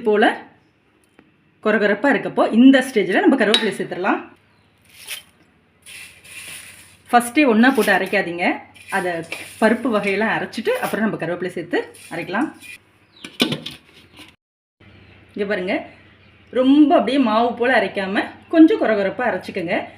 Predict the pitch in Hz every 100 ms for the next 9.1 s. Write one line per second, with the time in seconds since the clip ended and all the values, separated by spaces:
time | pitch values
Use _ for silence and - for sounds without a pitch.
0 | - - 269 226 226 254 508 - - -
1 | 262 262 302 208 180 190 208 - - -
2 | 214 208 220 - 240 208 180 180 - 508
3 | - 190 175 196 208 214 185 170 240 -
4 | - - _ _ _ _ 202 240 277 262
5 | - - 226 220 170 - 427 - - _
6 | 233 202 220 208 170 202 247 - 277 311
7 | 247 311 - 226 254 - 247 220 226 190
8 | 220 226 226 311 381 415 240 240 226 196